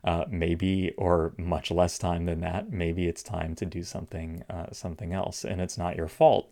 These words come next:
It's just that some projects just <laughs> don't effing work. Another cause of anxiety and depression, mental health issues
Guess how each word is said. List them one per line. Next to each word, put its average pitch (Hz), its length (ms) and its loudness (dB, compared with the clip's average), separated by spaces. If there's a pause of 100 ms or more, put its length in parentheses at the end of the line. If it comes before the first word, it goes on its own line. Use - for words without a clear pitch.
(120)
It's 131 240 0
just - 300 -10
that - 260 -4 (920)
some 82 320 -2
projects 85 560 -2
just - 380 -6 (260)
<laughs> 156 260 -4
don't 95 380 2
effing 104 480 4
work. - 600 2 (440)
Another 113 600 8 (200)
cause 104 480 4 (100)
of 101 380 2
anxiety 98 580 2
and 95 160 -2
depression, 92 680 0
mental 92 280 0
health 92 320 0
issues 92 680 -4